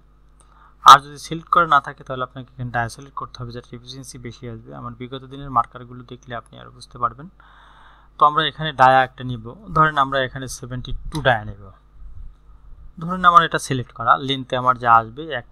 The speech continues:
এক হাজার ইঞ্চির বেশি আসবে না। আচ্ছা, আমি এটাকে ওকে দেব। এখন এর আগে আমি একটা জিনিস দেখিয়ে নিই, আপনি কীভাবে, আহ,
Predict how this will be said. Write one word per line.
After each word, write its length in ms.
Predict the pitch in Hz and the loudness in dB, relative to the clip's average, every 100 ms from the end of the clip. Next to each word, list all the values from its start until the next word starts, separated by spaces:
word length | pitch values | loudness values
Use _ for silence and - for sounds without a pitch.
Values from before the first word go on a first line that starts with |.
| - | -20
এক 120 | 135 | -14
হাজার 200 | 135 127 | -10 -10
ইঞ্চির 280 | 123 117 123 | -10 -12 -12
বেশি 240 | 117 117 | -12 -12
আসবে 260 | 117 107 107 | -14 -14 -18
না। 200 | 107 139 _ _ - - - - - _ - | -18 -20 _ _ -20 -20 -20 -20 -20 _ -20
আচ্ছা, 260 | 117 - 117 | -18 -2 0
আমি 240 | 117 147 | 2 -2
এটাকে 300 | 147 147 - | -10 -10 -10
ওকে 280 | 165 123 135 | -14 -12 -10
দেব। 200 | 120 101 | -10 -10
এখন 420 | - - - 123 - _ - | -12 -6 -4 -4 -8 _ -16
এর 220 | 151 151 _ | -16 -16 _
আগে 320 | - 135 139 | -6 -6 -6
আমি 140 | 131 131 | -10 -12
একটা 180 | 127 131 | -16 -18
জিনিস 240 | 131 131 | -16 -12
দেখিয়ে 340 | 120 - 139 | -12 -12 -16
নিই, 180 | 120 120 165 _ _ _ _ - - | -14 -16 -20 _ _ _ _ -20 -4
আপনি 260 | - - 139 - | -4 -4 -20 -14
কীভাবে, 520 | 147 147 156 139 127 _ _ _ _ _ _ - | -6 -4 -2 -2 -4 _ _ _ _ _ _ 4
আহ, 400 | 120 113 110 113 | 8 10 10 8